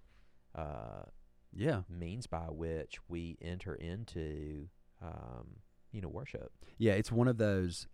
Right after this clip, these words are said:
Speaker 2: um, levels of intimacy inside of the church that, that I think we do a great disservice to when we treat it like it's common. Like, I
Speaker 1: Mm-hmm.
Speaker 2: almost think about it inside of, like, the,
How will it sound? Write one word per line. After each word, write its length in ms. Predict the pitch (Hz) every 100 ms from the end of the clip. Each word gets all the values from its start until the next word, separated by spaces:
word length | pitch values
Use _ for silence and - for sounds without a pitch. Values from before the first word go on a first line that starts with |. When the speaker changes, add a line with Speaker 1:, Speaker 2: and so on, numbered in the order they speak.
| -
Speaker 2:
um, 600 | 87 85 82 85 82 - - - - - -
levels 520 | 101 92 92 90 90
of 100 | 98 -
intimacy 720 | 85 87 98 95 - 104 95
inside 340 | 87 80 90
of 120 | 85 76
the 80 |
church 560 | 80 87 87 104 - - - - - - - -
that, 180 | 98 92
that 320 | 101 95 85 85 - - - - - - - - -
I 100 | 98
think 180 | 101 107
we 80 | 92
do 140 | 87
a 60 | 85
great 280 | 78 92 80
disservice 560 | 85 - 85 87 98 -
to 200 | 101 92
when 80 |
we 100 | 87
treat 320 | 82 - 90 87
it 140 | 87
like 220 | - 85 -
it's 140 | -
common. 600 | - - 80 87 101 107 -
Like, 100 | 90
I 60 |
Speaker 1:
Mm-hmm. 80 | 92
Speaker 2:
almost 260 | 101 98 -
think 160 | 90
about 260 | 85 85 82
it 20 |
inside 300 | 78 - 85
of, 60 | 82
like, 180 | 82
the, 120 | -